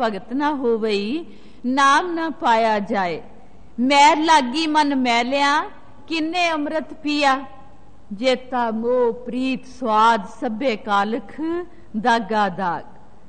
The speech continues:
ਮਨ ਮੈਲਾ ਹੈ ਦੂਜੇ ਪਾਏ।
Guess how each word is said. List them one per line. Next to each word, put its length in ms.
ਮਨ 300
ਮੈਲਾ 440
ਹੈ 640
ਦੂਜੇ 520
ਪਾਏ। 460